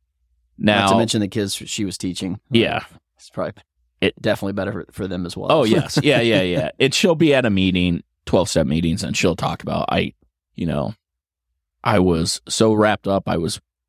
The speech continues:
Speaker 1: I was a teacher drinking while I was in school, and everybody will understand that, and she'll talk about how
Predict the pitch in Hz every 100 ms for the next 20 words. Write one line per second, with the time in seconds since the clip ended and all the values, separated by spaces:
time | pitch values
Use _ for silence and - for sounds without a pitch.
0 | - 110 92 92 - 98 85 113 98 -
1 | 90 92 87 90 87 87 78 73 85 78
2 | 127 60 - 113 104 92 69 - _ _
3 | _ _ _ - 101 92 87 87 82 78
4 | - 85 82 82 82 85 - - 76 69
5 | 80 - 85 - - - 67 101 80 76